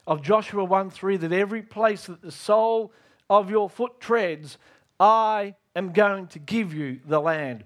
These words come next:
So as they crossed over into Gilgal, they formed these rock formations as a sign to the enemy that we're coming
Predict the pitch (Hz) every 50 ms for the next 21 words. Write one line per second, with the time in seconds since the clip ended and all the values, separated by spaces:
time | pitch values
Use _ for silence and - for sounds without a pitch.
0 | - - - _ _ - 180 202 202 170 180 214 202 - - - 247 269 247 -
1 | - - 233 214 202 202 196 180 - 160 147 135 208 254 269 269 254 196 185 170
2 | 147 143 143 147 139 - _ _ _ _ _ _ - 185 196 202 190 - _ _
3 | - - 247 247 247 254 240 220 196 202 202 196 180 175 151 160 175 208 226 254
4 | - _ - 226 233 220 202 202 214 220 220 214 208 - 180 156 151 147 139 -
5 | _ - _ _ _ - 196 180 180 185 - - - 240 233 247 247 240 214 233
6 | 240 220 220 208 190 196 185 180 185 180 170 165 170 170 156 185 233 262 262 262
7 | 262 - - - 247 254 226 160 127 117 107 101